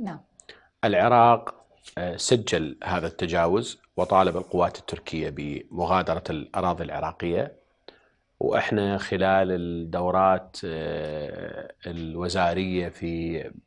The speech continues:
Speaker 2: مجلس الجامعة العربية، آه، مية وسبعة وأربعين، مية وثمانية وأربعين،
Speaker 1: نعم.
Speaker 2: مية وتسعة وأربعين، مية وخمسين،
Speaker 1: مهم.
Speaker 2: سجلنا اعتراضنا، وقد حصلنا على إجماع عربي رافض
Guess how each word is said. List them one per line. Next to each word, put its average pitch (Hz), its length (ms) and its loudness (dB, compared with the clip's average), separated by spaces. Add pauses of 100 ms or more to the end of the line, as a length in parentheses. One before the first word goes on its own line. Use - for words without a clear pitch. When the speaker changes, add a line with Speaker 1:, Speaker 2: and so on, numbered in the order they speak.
(260)
Speaker 2:
مجلس 90 540 -6
الجامعة 85 420 -4
العربية، 85 840 -2 (540)
آه، 78 320 -2
مية 85 380 -4
وسبعة 80 440 -2
وأربعين، 82 720 -4
مية 82 120 -8
وثمانية 80 520 -8
وأربعين، 78 560 -6
Speaker 1:
نعم. 80 80 -6
Speaker 2:
مية 107 80 -4
وتسعة 80 340 -8
وأربعين، 78 540 -4
مية 117 100 2
وخمسين، 87 460 -2 (240)
Speaker 1:
مهم. 185 240 -6 (400)
Speaker 2:
سجلنا 95 840 2
اعتراضنا، 87 720 0
وقد 92 260 -4
حصلنا 87 400 -2
على 80 220 -2
إجماع 90 300 2
عربي 80 580 0 (220)
رافض 101 460 4